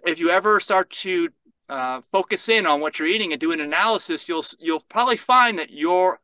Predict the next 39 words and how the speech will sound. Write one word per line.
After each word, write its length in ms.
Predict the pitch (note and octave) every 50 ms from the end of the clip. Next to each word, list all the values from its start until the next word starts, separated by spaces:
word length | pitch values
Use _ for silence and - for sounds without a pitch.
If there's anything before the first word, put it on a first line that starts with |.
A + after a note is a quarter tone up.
| _ _ _ _ _ _ _ _ -
calorie 400 | F#3 F#3 G3 G#3 G3+ G3+ F#3 F#3
intake 480 | F#3+ F3+ - F#3 F#3+ F#3 F3+ - - _ _ _ _ _ _ _ _ -
as 140 | E3 D#3+ D3
a 60 | D#3+
percentage 560 | - - D3 - - F#3+ F#3 F3+ - G#3+ - G#3
of 140 | F#3+ -
calories 440 | - - F#3 F3+ F3+ F#3+ F#3 F#3 F3
from 140 | - F#3 E3
fat 320 | - F#3+ F3+ E3+ D#3+ -
is 160 | - D#3 C#3+ -
significantly 800 | - E3+ D3 C3+ D3+ D#3 F#3 - - F#3+ - F#3 D3 D3+ E3
more 200 | D#3 D3+ D3+ D#3
than 120 | D3+ D3 C#3
ten 200 | - D#3+ D3 B2
percent. 360 | - D3 - F#3 D#3 B2+ -
So 80 | C#3+
just 200 | C3 D#3 D3+ -
watch 500 | C#3 C3+ C3+ D3+ D#3+ F3+ G3+ - - -
the 100 | - G3
nuts 260 | F#3+ F#3 F#3 F#3 - -
and 100 | F3+ E3+
seeds. 360 | - G3+ F#3+ E3 B2 A2 -
That's 140 | C#3+ - E3+
what 80 | D#3+
I'm 60 | D#3 C#3
saying. 240 | - F#3 D#3 B2+ - - - - - - _
<laughs> 380 | _ _ - - _ _ - -
That's 160 | - A3+ -
all 100 | G3+ A3
I'm 80 | G#3+ F3
saying. 240 | A3 G3+ E3+ C#3+ C3
Watch 260 | D#3 F3+ G3 - -
the 80 | A#3+ A3+
nuts 260 | A3+ A#3 A3+ - A#3+
and 100 | A#3 G#3
seeds, 340 | - A3+ A3+ A3+ A3+ E3+ D#3
watch 300 | D3 D#3 E3+ F#3 F#3 -
the 80 | -
avocados. 800 | - F3+ G3+ G3 A3 G#3+ - G#3 G3+ G3 G3+ G#3 G#3 G#3 G3 -